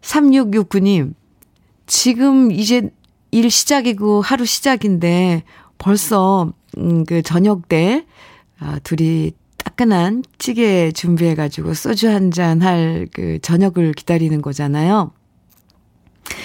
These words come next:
기다리는 시간이 길어서 좋겠습니다. 왜 그 기다리는 동안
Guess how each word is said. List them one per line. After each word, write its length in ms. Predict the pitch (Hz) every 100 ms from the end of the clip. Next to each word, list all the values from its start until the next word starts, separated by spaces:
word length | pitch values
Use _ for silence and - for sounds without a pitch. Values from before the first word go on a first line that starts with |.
| - - - - - -
기다리는 420 | - - 190 180 175
시간이 720 | - - 233 220 202 208 185
길어서 960 | - - - - 185 196 196 180 170
좋겠습니다. 920 | 160 160 - 170 170 156 139 147 131 _ _ _
왜 140 | 175
그 180 | 170 185
기다리는 720 | 170 - 175 202 196 190 175
동안 520 | 160 147 147 156 143